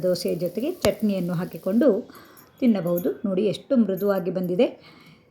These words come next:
ನಾನು ಉಳಿದ ದೋಸೆ ಹಿಟ್ಟಿಗೆ ಬೆಲ್ಲವನ್ನು ಹಾಕಿ ಯಾವ ರೀತಿಯಾಗಿ ದೋಸೆ ಮಾಡಬಹುದು ಅಂತ ತೋರಿಸ್ತೀನಿ. ಇದು ಸ್ವಲ್ಪವೇ ಸಿಹಿಯಾಗಿರುತ್ತೆ.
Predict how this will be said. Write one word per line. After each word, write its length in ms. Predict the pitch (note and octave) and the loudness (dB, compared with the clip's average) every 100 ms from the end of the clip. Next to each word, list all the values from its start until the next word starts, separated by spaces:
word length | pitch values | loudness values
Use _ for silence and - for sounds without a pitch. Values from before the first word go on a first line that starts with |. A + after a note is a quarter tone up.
| _ _ _ _ - | _ _ _ _ -2
ನಾನು 240 | A#3 G#3 C#4+ - - | 0 0 -4 -8 2
ಉಳಿದ 240 | C4 C#4+ C#4 | 4 6 4
ದೋಸೆ 280 | A3 G#3+ A3 | 4 2 2
ಹಿಟ್ಟಿಗೆ 440 | F#3+ E3 G#3 A#3 F#3+ B3 - E3+ | -2 -2 -2 2 2 2 -8 -2
ಬೆಲ್ಲವನ್ನು 580 | F#3+ A3 B3 B3+ A3+ | 2 4 4 4 4
ಹಾಕಿ 340 | F#3 F#3 - C4 - - - | 0 -4 -4 -8 -8 -18 -8
ಯಾವ 140 | G3+ G3+ | -2 0
ರೀತಿಯಾಗಿ 480 | F#3+ G3+ F#3 F#3 F4+ - | -2 -2 -4 -2 -6 -2
ದೋಸೆ 260 | G3 A3 A3+ | 0 2 2
ಮಾಡಬಹುದು 520 | G#3 F#3 E3+ F3 E3 | 0 0 0 -2 -2
ಅಂತ 180 | F3 - C3+ | -4 -4 -4
ತೋರಿಸ್ತೀನಿ. 440 | - F3+ - G3 B3+ F#4+ | -2 -4 -2 -2 0 0
ಇದು 200 | G3+ A#3+ | 0 0
ಸ್ವಲ್ಪವೇ 560 | B3 G3+ G#3 C4 B3 D#4 | 2 2 2 2 0 0
ಸಿಹಿಯಾಗಿರುತ್ತೆ. 840 | - A#3 A#3+ G#3+ F3+ E3+ E3+ C#4 | -2 0 4 4 2 -4 -4 -4